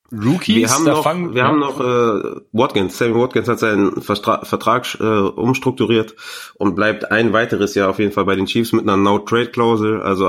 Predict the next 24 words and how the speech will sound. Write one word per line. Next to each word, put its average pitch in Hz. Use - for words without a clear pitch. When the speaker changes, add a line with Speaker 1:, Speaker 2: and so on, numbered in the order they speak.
Speaker 2:
für 98
alle 101
Dynasty-Owner 98
auch 110
ganz 117
nett 127
eigentlich. 127
War 98
ja 113
schon 107
fast, -
ähm, 98
dass 98
er, 95
dass 95
er 95
zurücktreten 131
wird, 110
zumindest 104
eine -
Pause 127
ein-, 107
ein-, 104
einnimmt. 110